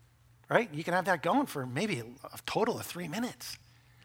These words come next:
until someone crosses you, or now you're waiting in line, or they did it again, or they always do it. When are they gonna, right? You feel like, you have to say, "Lord, your gentleness,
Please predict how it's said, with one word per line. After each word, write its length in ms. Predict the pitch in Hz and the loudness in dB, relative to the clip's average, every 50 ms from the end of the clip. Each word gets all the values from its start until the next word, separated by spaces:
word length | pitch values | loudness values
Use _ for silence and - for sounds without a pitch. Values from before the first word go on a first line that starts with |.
| - - - - - _ - - - - | -20 -20 -20 -20 -20 _ -20 -20 -10 -8
until 160 | 170 - 214 | -4 -2 -2
someone 240 | - - 185 151 - | 0 0 0 0 0
crosses 760 | - - - - 185 226 262 262 - - 185 156 135 127 127 | 0 0 6 8 10 10 10 8 6 0 0 0 0 -2 -2
you, 220 | 127 135 170 208 | -2 -2 -2 0
or 160 | 220 156 147 | 0 0 2
now 100 | 160 190 | 2 2
you're 160 | 208 180 160 | 2 2 0
waiting 380 | 151 156 185 208 247 240 190 180 | 2 8 8 10 10 10 6 2
in 80 | - 143 | 2 4
line, 500 | 151 180 214 226 214 185 170 180 196 185 - - - - - - - - - - - - - - - - - - - - - - - - | 10 12 12 12 12 12 8 6 2 4 4 4 4 4 -8 -16 -20 -20 -20 0 0 0 0 0 -12 -20 -20 -20 -20 -20 -20 -20 -6 4
or 140 | - 208 220 | 6 8 8
they 100 | 202 196 | 8 6
did 220 | 165 220 226 214 | 8 6 8 8
it 80 | 214 196 | 8 6
again, 560 | 185 170 190 226 254 202 175 180 214 240 240 - - - - - - - - - _ - - - - | 6 8 10 10 10 10 8 6 4 4 0 -2 -10 -20 -20 -20 -20 -20 -20 -20 _ -20 -20 -2 0
or 80 | - - | 8 10
they 100 | 240 220 | 12 12
always 420 | 220 277 311 320 311 269 190 - | 12 12 12 12 12 12 8 4
do 220 | - 233 254 285 | 6 10 12 12
it. 180 | 320 339 311 - - - - - - - | 12 12 12 10 6 -6 -18 -20 -16 4
When 180 | - 262 330 349 | 10 12 12 12
are 60 | 330 | 12
they 140 | 311 294 254 | 12 12 12
gonna, 320 | 285 269 240 208 180 - - - - - | 12 12 12 10 8 6 -4 -16 2 10
right? 300 | 160 160 196 285 311 - | 12 12 12 12 10 2
You 140 | 147 147 135 | -6 -8 2
feel 160 | - 165 160 | 8 8 8
like, 120 | 170 147 123 - - - - - - - - - - - - - - - | 8 8 4 -8 -20 -20 -20 -20 -20 -20 -20 -20 -20 -20 -20 -16 -4 4
you 80 | 156 | 4
have 120 | 170 170 151 | 4 4 4
to 60 | - | 4
say, 140 | - 151 139 | 4 4 6
"Lord, 280 | 139 147 170 208 226 - - - | 10 10 8 8 8 2 -8 -10
your 200 | - 143 156 185 | 0 2 2 2
gentleness, 640 | 165 156 180 185 - - 165 143 135 120 113 - - | 4 4 2 2 2 2 0 2 2 -2 -4 -6 -10